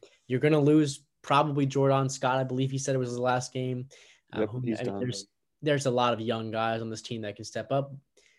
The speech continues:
Speaker 2: Maybe Nick Pickett.
Speaker 1: Diamador is going to the draft as well.
Speaker 2: Yes, yeah, sorry, Diam-, that's why I said, yeah, Diamador has, has announced
Speaker 1: Yeah.
Speaker 2: he's going. Um,
Speaker 1: Yes, yes, yes.
Speaker 2: so, yeah,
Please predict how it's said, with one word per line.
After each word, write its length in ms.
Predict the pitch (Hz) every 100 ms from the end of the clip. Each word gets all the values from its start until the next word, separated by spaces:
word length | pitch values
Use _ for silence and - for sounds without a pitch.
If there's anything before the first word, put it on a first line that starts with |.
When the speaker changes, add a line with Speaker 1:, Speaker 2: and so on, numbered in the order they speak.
| _ -
Speaker 2:
Maybe 240 | 117 120
Nick 180 | 117 117
Pickett. 260 | 131 127 120
Speaker 1:
Diamador 720 | 117 135 123 123 120 117 101 -
is 420 | 101 98 - - -
going 200 | 101 98
to 60 | 95
the 80 | 92
draft 340 | - 92 -
as 100 | 104
well. 340 | 95 87 82 - _ _ -
Speaker 2:
Yes, 280 | 139 - 131
yeah, 140 | 101
sorry, 200 | - 123
Diam-, 320 | 110 135 135
that's 160 | 139 135
why 40 |
I 40 | 127
said, 200 | 131 120
yeah, 180 | 131 107
Diamador 480 | 110 135 147 135 123
has, 140 | 113
has 300 | 120 120 110
announced 360 | 117 120 123 -
Speaker 1:
Yeah. 40 |
Speaker 2:
he's 80 | 110
going. 280 | 107 95 101 _ _ _ -
Um, 240 | 120 117 107
Speaker 1:
Yes, 320 | 87 - -
yes, 240 | - - -
yes. 100 | -
Speaker 2:
so, 340 | 139 123 110 - _ _ _ -
yeah, 280 | 165 165